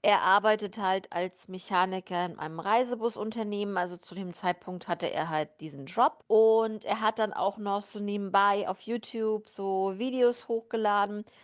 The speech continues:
Da war er sehr aktiv, ähm, wie er Autos herrichtet. Ja, das war dann so seine Welt.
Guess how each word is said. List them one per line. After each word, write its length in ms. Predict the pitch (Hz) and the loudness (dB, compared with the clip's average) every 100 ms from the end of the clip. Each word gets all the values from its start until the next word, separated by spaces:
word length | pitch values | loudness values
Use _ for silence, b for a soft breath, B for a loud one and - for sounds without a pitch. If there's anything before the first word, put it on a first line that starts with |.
| b - | b -2
Da 160 | 202 | 4
war 160 | 196 180 | 4 4
er 140 | 185 | 2
sehr 240 | 185 196 - | 0 2 0
aktiv, 540 | - - 277 277 - - | -2 -6 -2 -2 -4 0
ähm, 300 | 214 208 196 | 2 2 -4
wie 140 | 214 196 | -2 2
er 340 | 196 196 - | 4 4 4
Autos 360 | 180 196 190 - | 2 0 -4 -2
herrichtet. 720 | 185 180 180 - 175 175 - _ | -2 0 -6 -6 -6 -6 -10 _
Ja, 260 | 135 135 131 | -2 0 -2
das 260 | 151 - - | -10 -10 -8
war 80 | 160 | -8
dann 180 | 151 | -8
so 160 | 151 160 | -6 -6
seine 480 | 147 147 165 170 147 | -4 0 2 2 0
Welt. 400 | 135 113 - | -2 -2 -10